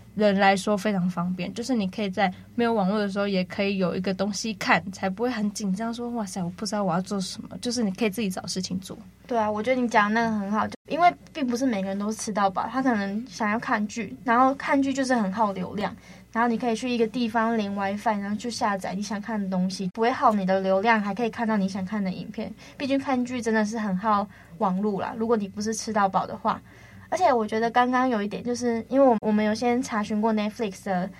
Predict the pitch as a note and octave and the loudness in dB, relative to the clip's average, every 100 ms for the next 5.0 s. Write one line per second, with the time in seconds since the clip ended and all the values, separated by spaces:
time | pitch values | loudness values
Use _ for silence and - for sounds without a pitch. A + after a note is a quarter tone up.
0 | - A3+ G#3+ - B3+ G3 - - - - | -8 -4 -4 -2 -2 -2 -4 -12 -8 2
1 | D4+ A3+ A3 A#3+ B3+ C4 - A#3 B3 B3+ | 4 6 4 4 4 2 2 0 4 2
2 | G3+ G#3 F#3+ F#3+ G3+ A3 - - - C4 | 2 0 0 2 4 2 -2 -12 -10 -6
3 | B3 B3+ B3 A#3+ A#3 A3+ A#3 B3 A3+ - | -4 -2 -2 0 4 4 4 4 2 2
4 | B3 A3 F#3+ G3 - G3+ G3 G#3+ G#3+ A#3+ | 2 4 2 0 -2 -6 -2 0 -2 -6